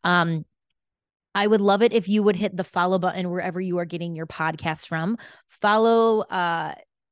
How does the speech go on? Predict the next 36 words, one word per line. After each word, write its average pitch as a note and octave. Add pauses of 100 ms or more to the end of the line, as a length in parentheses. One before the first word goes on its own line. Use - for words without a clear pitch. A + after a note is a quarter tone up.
(140)
leave G#3
five G3
stars, F#3 (120)
leave F#3
a F#3+
little F3+
review. E3+
It D#3+
takes -
thirty F#3
seconds F3
out E3+
of E3
your E3
day, D#3
guys, E3+
and E3
it D#3+
would -
seriously F3
mean E3+
the D#3+
absolute -
world A3
to A3+
me. A3 (340)
Honestly, G#3
you G#3+
can G#3
do F#3
it G#3+
right F#3
now F#3+
as F#3+
we're G3
talking, G#3